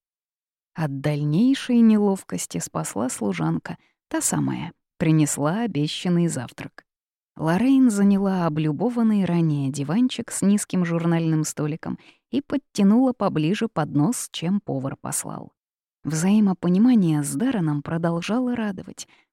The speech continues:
Он не стал предлагать спуститься в столовую и сидеть там в гордом одиночестве с кашей за дубовым столом на двенадцать персон и с парочкой стервятников-слуг за спиной. Догадался, что откажется.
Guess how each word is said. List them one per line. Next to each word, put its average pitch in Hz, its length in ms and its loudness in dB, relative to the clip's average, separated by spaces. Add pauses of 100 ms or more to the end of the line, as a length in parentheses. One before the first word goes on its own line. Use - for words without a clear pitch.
(100)
Он 196 240 8
не 185 80 6
стал 247 280 -4
предлагать 147 540 -2
спуститься - 680 -8
в - 60 -14
столовую 175 800 -2
и 151 80 0
сидеть 143 480 -2
там 214 220 2
в 180 60 -4
гордом 180 400 2
одиночестве 165 760 0
с - 100 -4
кашей 143 460 -4
за 143 160 0
дубовым 143 460 0
столом 147 520 0
на 143 80 2
двенадцать 143 600 0
персон 262 500 0 (340)
и 240 80 -4
с - 80 -6
парочкой 294 540 -4
стервятников-слуг 196 1200 -2
за 185 140 -4
спиной. 135 640 -6 (520)
Догадался, 147 1000 -4
что 156 380 -10
откажется. - 920 -10